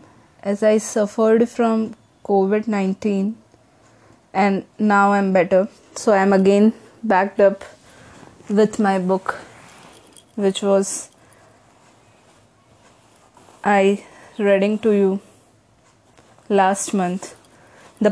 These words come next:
Power of Habit by Charles Duhigg. This podcast is being recorded with the support of Anchor.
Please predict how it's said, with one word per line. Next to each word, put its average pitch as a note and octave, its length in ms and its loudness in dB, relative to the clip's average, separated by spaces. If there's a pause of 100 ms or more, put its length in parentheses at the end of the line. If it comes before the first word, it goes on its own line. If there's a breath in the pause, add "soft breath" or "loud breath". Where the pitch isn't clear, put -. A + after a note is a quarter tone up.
Power G3+ 400 4
of A3+ 160 -14
Habit F3+ 400 0 (400)
by F#3+ 160 2
Charles G3 500 0
Duhigg. F3 380 -2 (2250 soft breath)
This B3 360 0 (1080)
podcast G#3+ 800 0 (180)
is G#3+ 260 -2
being G3+ 140 0
recorded F#3+ 640 0
with F#3+ 160 0
the G3+ 100 2
support G#3 600 0 (300)
of F3+ 380 0 (240)
Anchor. F3+ 420 0